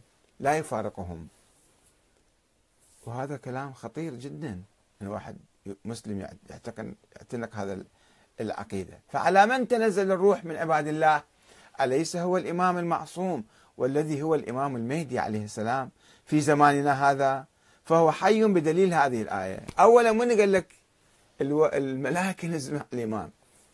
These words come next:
هذا خلاف خاتمية النبي. صار نبي إذا نزل عليه مل-، ملك،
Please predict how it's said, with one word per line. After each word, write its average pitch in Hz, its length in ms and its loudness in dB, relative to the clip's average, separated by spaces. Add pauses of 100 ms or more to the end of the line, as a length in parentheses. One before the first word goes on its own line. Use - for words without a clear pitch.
(840)
هذا 139 360 -6 (540)
خلاف 170 420 -4
خاتمية 123 520 -8
النبي. 90 280 -10 (200)
صار 139 220 -4
نبي 170 340 0
إذا 123 140 0
نزل 127 300 -6
عليه 127 220 0
مل-، 135 280 -2 (400)
ملك، 180 460 2